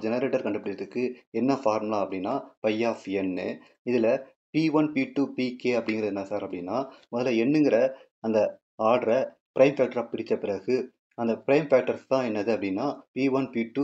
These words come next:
up to பி கேங்கிறது. அது பவர்ல இருக்க அந்த இ ஒன், இ டூ பவர் இ கே அப்படிங்கிறது என்னதுன்னா, அதனுடைய பவர் வேல்யூஸ், பிரைம் நம்பர்ஸோடைய பவர் வேல்யூஸ். ஓகேங்களா? இப்ப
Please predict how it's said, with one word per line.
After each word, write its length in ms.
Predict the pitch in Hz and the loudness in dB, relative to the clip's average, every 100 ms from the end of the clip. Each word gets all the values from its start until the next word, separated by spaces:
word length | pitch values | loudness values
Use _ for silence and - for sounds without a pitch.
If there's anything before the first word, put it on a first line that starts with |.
| 113 | -2
up 60 | - | -4
to 80 | 117 113 | -8 -4
பி 80 | 107 - | -6 -4
கேங்கிறது. 440 | 110 101 92 92 123 - - - 117 | -4 -2 -4 -2 -4 -6 -18 -2 4
அது 120 | 123 123 | 4 6
பவர்ல 260 | 135 156 | 6 6
இருக்க 180 | 143 127 | 2 2
அந்த 100 | 117 123 | 0 0
இ 20 | 135 | 0
ஒன், 100 | 139 123 | 0 -2
இ 40 | 120 127 | -4 -6
டூ 60 | 123 | -2
பவர் 200 | 120 110 - _ _ - | 0 0 -4 _ _ -2
இ 40 | 139 - | -2 2
கே 80 | 127 | 0
அப்படிங்கிறது 360 | 117 110 110 104 | 2 -2 -2 -2
என்னதுன்னா, 340 | 101 92 104 147 - - _ | -2 -2 -4 -6 -8 -20 _
அதனுடைய 420 | 117 113 107 120 143 - _ _ | -2 0 2 0 -2 -6 _ _
பவர் 240 | 120 127 123 | 6 6 4
வேல்யூஸ், 380 | 104 95 95 - 110 131 - _ _ | 2 0 -4 -4 -6 -6 -10 _ _
பிரைம் 220 | 131 135 143 | 6 6 6
நம்பர்ஸோடைய 400 | 123 117 - 110 120 | 0 -4 -6 -6 0
பவர் 240 | 104 110 104 | 0 2 -2
வேல்யூஸ். 380 | 95 92 - 117 131 - _ - | -2 -4 -6 -6 -6 -10 _ -8
ஓகேங்களா? 340 | 117 113 101 - - - 117 | -4 -2 -4 -6 -14 -6 -4
இப்ப 220 | 113 | 0